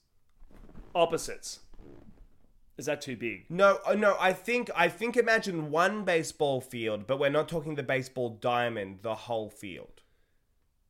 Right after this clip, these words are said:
Speaker 1: Maybe.
Speaker 2: 'Cause I
Speaker 1: I
Speaker 2: think,
Speaker 1: think
Speaker 2: I
Speaker 1: that's,
Speaker 2: think
Speaker 1: I don't think that's big enough.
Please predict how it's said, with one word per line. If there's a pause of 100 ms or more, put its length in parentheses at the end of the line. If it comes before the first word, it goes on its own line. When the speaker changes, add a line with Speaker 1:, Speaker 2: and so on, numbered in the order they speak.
Speaker 1:
Maybe. (1300)
Speaker 2:
'Cause
I
Speaker 1:
I
Speaker 2:
think,
Speaker 1:
think
Speaker 2:
I
Speaker 1:
that's,
Speaker 2:
think
Speaker 1:
I
don't
think
that's
big
enough.